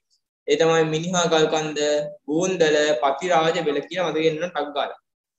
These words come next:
ඊළඟට පාහියන්ගල බඩදොමලෙන කිතුල්ගල වෙලෙන. පාහියන්ගල බඩදොමලෙන කිතුල්ගල වෙලෙන. ඒ මොනවාද? පාහියන්ගල බඩදොමලෙන,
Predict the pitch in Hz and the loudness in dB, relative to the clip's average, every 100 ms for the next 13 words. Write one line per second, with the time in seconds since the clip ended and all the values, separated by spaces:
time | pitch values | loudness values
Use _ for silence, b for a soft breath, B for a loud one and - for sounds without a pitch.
0 | _ _ 160 220 262 190 175 190 220 190 | _ _ 2 2 4 6 6 6 4 4
1 | 170 170 170 196 247 - - 135 190 202 | 2 2 2 2 -2 -6 -2 0 0 0
2 | 180 160 160 160 160 - 160 156 196 190 | 2 2 2 0 -4 -6 -6 2 4 6
3 | 185 208 180 165 160 120 107 _ _ _ | 6 4 4 -2 -2 -6 -12 _ _ _
4 | _ _ 143 147 165 185 185 175 143 131 | _ _ 6 6 6 4 0 0 -2 -2
5 | 120 131 143 156 170 190 233 277 - 156 | -2 -2 -2 0 2 2 0 -2 -8 -4
6 | 175 208 196 233 208 185 196 147 120 _ | 2 4 4 6 4 2 -2 -4 -8 _
7 | _ _ _ _ _ _ _ _ _ 196 | _ _ _ _ _ _ _ _ _ 2
8 | 220 170 123 104 - _ _ _ 143 143 | 4 2 -2 -6 -12 _ _ _ 0 2
9 | 165 190 180 160 131 127 123 131 156 165 | 4 4 4 2 0 0 0 0 2 2
10 | 175 185 | 2 0